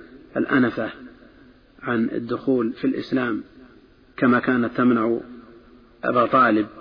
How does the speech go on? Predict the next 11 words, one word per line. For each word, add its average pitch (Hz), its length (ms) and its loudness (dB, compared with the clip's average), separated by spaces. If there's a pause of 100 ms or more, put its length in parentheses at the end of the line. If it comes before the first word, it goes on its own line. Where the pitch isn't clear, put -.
(720)
هذا 117 140 0
موجود 117 460 6
من 117 360 -2 (300)
كبراء 117 320 2
قريش، 123 440 2 (480)
يتمنعهم 123 640 4
الأنفة 120 460 2
من 120 180 0
أن 120 200 0
يعترفوا 113 720 0
ويذعنوا، 120 600 2